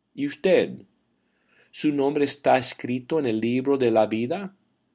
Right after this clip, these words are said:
¿Usted se ha bautizado en Cristo para encontrarse entre los hijos de Dios?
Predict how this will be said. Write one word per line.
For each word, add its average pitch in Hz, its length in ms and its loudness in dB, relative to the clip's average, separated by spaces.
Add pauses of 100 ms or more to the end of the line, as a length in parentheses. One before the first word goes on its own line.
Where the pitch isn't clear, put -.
(420)
¿Usted 139 380 0
se 143 200 0
ha 135 80 2
bautizado 123 800 0
en 123 80 -4
Cristo 120 720 -8
para 110 180 0
encontrarse 110 920 -4
entre 123 300 -4
los 127 220 -6
hijos 113 320 -6
de 107 120 -2
Dios? 101 600 -4